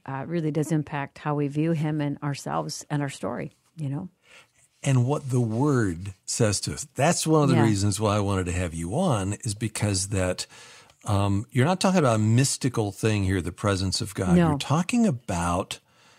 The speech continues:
Speaker 2: how, how God, um,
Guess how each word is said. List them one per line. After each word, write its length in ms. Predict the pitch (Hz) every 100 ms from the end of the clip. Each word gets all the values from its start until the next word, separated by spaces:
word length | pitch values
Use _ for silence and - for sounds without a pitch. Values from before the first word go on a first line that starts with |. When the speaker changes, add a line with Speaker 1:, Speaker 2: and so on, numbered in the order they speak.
| _ _ _ - -
Speaker 2:
how, 640 | - 147 170 196 190 160 -
how 300 | 131 180 196
God, 520 | 160 135 135 110 120 _ _
um, 520 | 98 98 92 92 90